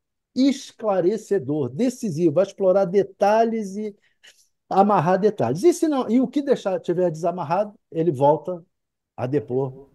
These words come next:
mais adiante. Se não, perde a, os favores da delação premiada. E esses favores se voltam para o pai dele, para a mulher dele,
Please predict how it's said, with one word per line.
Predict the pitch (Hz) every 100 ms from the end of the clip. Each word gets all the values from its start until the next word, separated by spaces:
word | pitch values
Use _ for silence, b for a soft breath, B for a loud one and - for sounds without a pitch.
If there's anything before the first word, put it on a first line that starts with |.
| -
mais | 123 143
adiante. | 165 202 196 -
Se | 240
não, | 226 240 233 _ _ _
perde | 180 170 165 190 196 - - - - - -
a, | 156 131 127 -
os | -
favores | - 151 120 147 147
da | 160
delação | 147 151 - -
premiada. | 151 151 147 165 - - _ -
E | 156
esses | 151 151
favores | - 139 127 175 196 - -
se |
voltam | 143 123 156 - 185 - _ -
para | 113
o | 107
pai | - 196
dele, | 185 160 156 143
para | - 104 95
a |
mulher | 101 117 165
dele, | 135 135 143 143 127